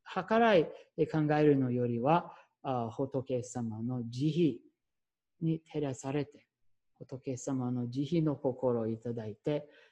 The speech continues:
人の苦しんでいることに気づいて、それを向き合えることが、あ、できたということですね。で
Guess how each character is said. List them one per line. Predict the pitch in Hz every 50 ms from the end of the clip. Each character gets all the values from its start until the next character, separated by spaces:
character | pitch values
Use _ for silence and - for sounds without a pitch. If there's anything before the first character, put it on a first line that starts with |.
| _ _
人 | _ _ - 151 143
の | 135 127
苦 | - - - 160 156 185 196
し | 185 - - 262
ん | 269 262
で | 226 190
い | 147
る | 131
こ | - - 117
と | - 113 110 110
に | 101 - _
気 | - - 143
づ | 123 139 143
い | 127
て、 | 127 - - 127 127 - - - _ _ _ _ _
そ | - - 185 190
れ | 208 220 214
を | 196 175 - - - - - -
向 | 147 131 135 147 143
き | - - 208 196
合 | 190 190 190
え | 180 160 143 123
る | 110 - - _ _ _ _ _ _ _ _ _ _ _ _ _ _ _ _ _
こ | - - 123
と | - 127 117 117
が、 | 131 139 147 - - - -
あ、 | - 123 120 113
で | 113 117
き | 110 113 123 -
た | - - - _ _ -
と | 131
い | 123 113
う | 110
こ | - 110
と | 110 - 117 113 110
で | 110 -
す | - - - 143
ね。 | 127 120 123 _ _ _ _ _ _ _
で | _